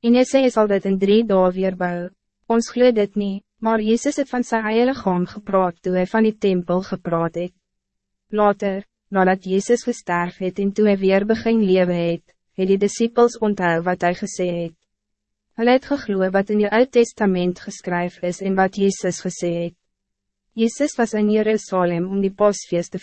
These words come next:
vier. Baie mense het die wondertekens gesien wat hy gedoen het en daarom het hulle in hom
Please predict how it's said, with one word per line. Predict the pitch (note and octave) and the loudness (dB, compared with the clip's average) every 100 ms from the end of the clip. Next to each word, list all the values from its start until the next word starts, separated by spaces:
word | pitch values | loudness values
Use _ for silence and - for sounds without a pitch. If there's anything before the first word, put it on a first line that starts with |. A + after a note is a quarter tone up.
| - | -8
vier. | E3+ F3 F#3 _ _ _ _ | -8 -8 -12 _ _ _ _
Baie | A3 A3+ C4 | 0 4 4
mense | B3+ A3 G#3 | 2 2 0
het | G3+ | 0
die | G3+ | 0
wondertekens | F#3+ A3+ C4 A#3 G#3 G3 F#3 - | 2 2 2 0 -4 -2 -6 -6
gesien | A3 - G#3+ G#3+ G3+ | -10 -4 0 2 2
wat | F#3+ | 2
hy | G3 | 0
gedoen | - A3+ G3+ F#3+ F3 | 0 0 2 2 0
het | F3 G3 | -2 -4
en | |
daarom | F#3 F#3 F#3 F3 F3 | 0 2 2 2 -2
het | F3+ F#3 | -2 -2
hulle | F#3 F#3 | 0 0
in | F#3 | 0
hom | F#3 | 0